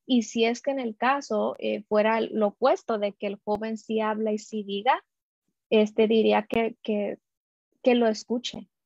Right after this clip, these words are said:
y que no sea rápido en, en juzgar o rápido en contestar. Este, como padres, como individuos, ah, aún como terapeuta, doctora Nogales, cuando alguien viene y le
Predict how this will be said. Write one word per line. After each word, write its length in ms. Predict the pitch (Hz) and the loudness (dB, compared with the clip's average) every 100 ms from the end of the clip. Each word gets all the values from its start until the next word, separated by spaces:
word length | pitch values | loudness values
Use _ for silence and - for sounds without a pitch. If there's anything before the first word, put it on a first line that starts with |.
| _ - | _ -6
y 100 | 226 | -4
que 160 | - 226 | 0 0
no 220 | 214 214 | 0 -2
sea 540 | - 233 226 226 226 - | 0 2 2 2 0 -4
rápido 600 | 214 214 - 226 226 220 | -6 -6 -6 -6 -4 -4
en, 240 | 214 202 | -4 -6
en 140 | - 202 | -6 -10
juzgar 680 | - 214 196 - 202 208 202 | -2 0 0 0 2 4 2
o 100 | 202 | 0
rápido 480 | 202 196 226 226 | 0 -2 -4 -4
en 80 | 214 | -4
contestar. 800 | - 196 190 - - - 214 208 _ _ _ _ - | -4 -4 -4 -8 -6 2 2 2 _ _ _ _ 0
Este, 440 | 226 214 214 214 | 2 2 0 0
como 320 | 233 240 240 | 2 2 2
padres, 440 | 220 208 240 277 - | 4 4 4 -2 -4
como 240 | 269 240 | -4 -2
individuos, 760 | 226 214 202 202 214 294 339 _ _ _ _ _ _ 220 _ 214 | -2 -4 -2 -2 0 -2 -4 _ _ _ _ _ _ -20 _ -2
ah, 420 | 214 214 - - _ _ _ _ _ _ _ _ _ _ _ _ _ | -2 0 -4 -6 _ _ _ _ _ _ _ _ _ _ _ _ _
aún 460 | 254 262 247 269 370 | 2 4 4 0 -6
como 300 | 392 349 302 | -10 -8 -8
terapeuta, 640 | 254 220 226 226 330 285 | -6 -6 -4 -4 -4 -4
doctora 420 | - 214 - 196 190 | -6 -6 -8 -8 -6
Nogales, 540 | 190 185 185 208 - | -6 -6 -4 -6 -2
cuando 320 | 226 220 220 | 0 2 4
alguien 420 | 220 233 285 285 | 2 2 0 -2
viene 260 | 262 269 294 | 0 0 0
y 40 | |
le 200 | 277 262 | -2 -2